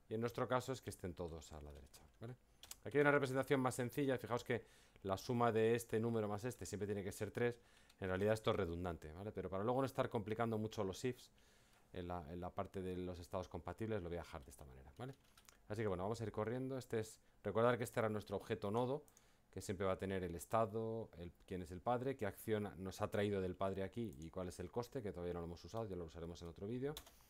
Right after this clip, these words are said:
Y luego el environment de momento aquí, ¿vale? La clase agente, eh, esta no hay que tocarla nunca, ¿vale? Lo único que hay que hacer es generalizarla, o sea, generar un,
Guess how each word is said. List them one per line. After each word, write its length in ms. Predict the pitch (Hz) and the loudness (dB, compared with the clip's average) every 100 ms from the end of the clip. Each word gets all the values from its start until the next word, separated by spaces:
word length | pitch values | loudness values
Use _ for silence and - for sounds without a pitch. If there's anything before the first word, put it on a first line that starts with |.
| - - - - - | -20 -20 -20 -20 -8
Y 100 | 101 | 2
luego 220 | 107 117 | 4 6
el 60 | 98 | 4
environment 520 | 92 98 107 113 107 | 4 4 4 0 -2
de 80 | 85 | -4
momento 240 | 78 76 | -6 -10
aquí, 160 | 78 - - - | -14 -18 -16 -10
¿vale? 180 | 147 - - - - - | -10 -12 -20 -18 -16 -2
La 140 | 107 107 | 0 4
clase 260 | 131 131 | 4 4
agente, 500 | 135 160 147 107 95 - | 4 2 0 0 -2 -4
eh, 180 | 95 98 | -6 -2
esta 180 | - | 2
no 60 | 127 | 4
hay 60 | 110 | 4
que 80 | |
tocarla 340 | 107 101 101 104 | 4 4 2 2
nunca, 280 | 135 143 160 _ _ _ _ | -2 -4 -10 _ _ _ _
¿vale? 220 | 110 123 | -8 -4
Lo 60 | 101 | -2
único 180 | 110 117 | 2 4
que 60 | |
hay 60 | 110 | 4
que 80 | 107 | 2
hacer 200 | 127 127 | 0 0
es 220 | 131 - | 0 -4
generalizarla, 720 | - 92 87 87 - 127 110 | -6 -4 -4 -4 -4 -4 -4
o 40 | 127 | -6
sea, 180 | 95 87 - | -10 -10 -12
generar 360 | 92 85 92 92 | -8 -4 -4 -4
un, 320 | 90 85 | -6 -8